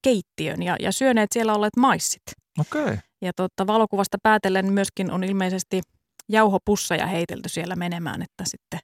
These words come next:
Speaker 1: on tommoista vaaleita jauhoa kaikki paikat täynnä.
Speaker 2: Siellä on vähän leipurin vikaa sitten ollut siinä norsussa. Mitenhän tää on otettu vastaan muuten siellä kotona, kun on vaikka vietetty jotain mukavaa perheiltaa? Että, <clears throat>
Speaker 1: Mm.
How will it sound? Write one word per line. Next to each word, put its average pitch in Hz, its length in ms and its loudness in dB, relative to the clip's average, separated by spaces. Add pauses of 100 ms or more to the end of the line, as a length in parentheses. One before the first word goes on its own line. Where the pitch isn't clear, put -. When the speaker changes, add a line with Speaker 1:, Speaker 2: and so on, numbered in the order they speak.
(840)
Speaker 1:
on 190 120 -8
tommoista 175 360 -8 (200)
vaaleita 170 380 -2
jauhoa 180 480 0
kaikki - 260 -12
paikat 170 280 -4 (100)
täynnä. 175 340 0 (160)
Speaker 2:
Siellä 123 240 -2
on 120 60 -2
vähän 123 240 2
leipurin 107 380 2
vikaa 98 260 0
sitten 107 260 -6
ollut 104 140 -2
siinä 107 240 0 (200)
norsussa. 107 340 -2
Mitenhän 190 300 4
tää 139 100 8
on - 20 10
otettu 127 320 2
vastaan 131 420 2
muuten 95 260 -4
siellä 101 240 0 (220)
kotona, 98 380 0
kun 92 160 -2
on 95 100 -2 (200)
vaikka 95 240 -6
vietetty 101 320 -2
jotain 95 300 -2 (420)
mukavaa 98 420 2
perheiltaa? 92 600 0
Että, - 480 2
<clears throat> 117 140 6
Speaker 1:
Mm. 82 220 -8